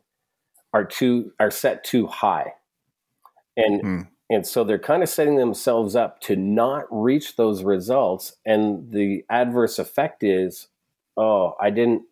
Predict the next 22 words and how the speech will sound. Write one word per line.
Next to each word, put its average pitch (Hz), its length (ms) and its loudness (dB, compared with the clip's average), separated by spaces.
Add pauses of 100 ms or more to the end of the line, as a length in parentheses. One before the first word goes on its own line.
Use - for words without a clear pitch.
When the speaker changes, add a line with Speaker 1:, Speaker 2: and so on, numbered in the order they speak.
Speaker 1:
I 107 60 -2
didn't 113 160 2
reach 104 260 -2
my 85 280 -4
goals. 98 640 0
It's 92 220 -10
not 92 240 -4
working." 110 460 0 (420)
And 107 140 0
they 104 340 2 (400)
often 101 600 0 (140)
stop, - 640 -4 (800)
or 98 200 4
they, 92 320 2 (920)
you 110 120 0
know, 92 380 0 (760)
kinda 113 300 0
get 104 280 0
in 101 160 2
a 92 80 2
mental 101 500 0
headspace 98 920 -2